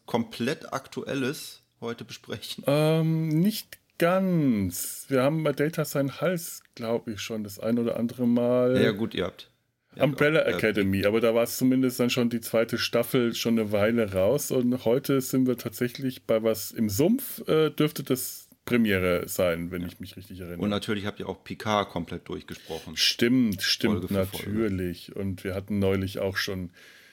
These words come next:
Speaker 2: Lower Decks und das ist ja noch gar nicht herausgekommen, weil,
Speaker 1: Ja.
Speaker 2: ne? <laughs> Die Serie gibt's ja in Deutschland tatsächlich noch überhaupt nicht. Wir haben da einfach nur geraten, was, was, äh,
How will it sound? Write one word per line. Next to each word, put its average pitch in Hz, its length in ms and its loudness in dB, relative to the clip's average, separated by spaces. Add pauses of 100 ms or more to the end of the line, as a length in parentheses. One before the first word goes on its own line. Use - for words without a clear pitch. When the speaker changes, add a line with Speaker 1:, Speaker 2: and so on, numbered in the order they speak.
(160)
Speaker 2:
Lower 104 360 4
Decks 107 600 0
und 110 320 0 (400)
das - 240 -12
ist - 160 -4
ja 127 80 4
noch 92 220 -6
gar 82 200 -8
nicht 85 180 -18
herausgekommen, 95 920 -16 (180)
weil, 87 260 -16
Speaker 1:
Ja. - 160 -2 (420)
Speaker 2:
ne? 95 260 -8 (1200)
<laughs> - 120 2 (300)
Die - 60 -8
Serie 123 400 0
gibt's 127 240 -4
ja 117 80 0
in 98 100 -2
Deutschland 90 460 -6 (380)
tatsächlich 95 440 -10
noch 95 180 -10
überhaupt 226 720 0
nicht. 143 540 0 (120)
Wir - 120 -10
haben - 80 -8
da 127 100 0
einfach 127 220 2
nur 123 220 4
geraten, 110 640 2
was, 95 280 -2 (180)
was, 98 300 -8
äh, - 240 -10